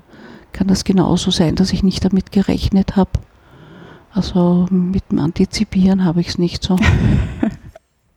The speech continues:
Speaker 2: Ich möchte noch auf die, auf diese, wie soll ich sagen, auf diese begriffliche Ebene kommen. Und zwar,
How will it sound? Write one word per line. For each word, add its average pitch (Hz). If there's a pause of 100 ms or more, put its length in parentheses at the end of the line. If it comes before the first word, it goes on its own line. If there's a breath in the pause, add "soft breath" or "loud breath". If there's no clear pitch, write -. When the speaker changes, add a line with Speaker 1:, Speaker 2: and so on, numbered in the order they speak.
(2000 loud breath)
Speaker 2:
Ich 226
möchte 220
noch 226
auf 214
die, 214 (240)
auf - (180)
diese, 208 (840 loud breath)
wie 214
soll 208
ich 208
sagen, 202
auf 208
diese 214
begriffliche -
Ebene 190
kommen. 190
Und 208
zwar, 196